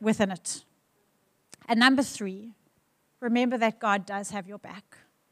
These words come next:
He does have your back. He is not against you. He is not on the side of the godless. He is not <laughs> defending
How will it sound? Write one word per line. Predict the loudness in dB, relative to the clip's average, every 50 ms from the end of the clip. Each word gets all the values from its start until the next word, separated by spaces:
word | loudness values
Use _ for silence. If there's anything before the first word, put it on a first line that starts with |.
| _ _
He | -4 -2
does | 0 4 6 6 8 6 6 2
have | -2 -4 -4
your | -2 -4
back. | -2 -2 -4 -4 -4
He | -4 -4 -2
is | -2 -2 -2
not | 0 2 4 6 8 6 6 6 2 -4 -4 -4 -6 -10 _ _ _ _ _ _
against | 0 4 6 6 6 6 4 -2 -6 -10 -12 -14
you. | -14 -16 -18 -20 _ _ _ _ _
He | 2 4
is | 4 4 6 4
not | 6 8 10 10 12 10 10 8 4 -2 -10 -12 -14 _ _ _ _ _
on | -2 0
the | 2 2
side | 2 0 0 -2 -2 -4
of | -6 -10
the | -12
godless. | -14 -12 -12 -12 -12 -12 -16 -18 -14 -12 -12 -12 -12 -16 _ _ _ _ _ _
He | 6 8
is | 8 8 8 8
not | 8 10 12 12 12 12 10 8 2 -2 -2 -6
<laughs> | _ -2
defending | -2 0 4 4 6 8 8 6 6 4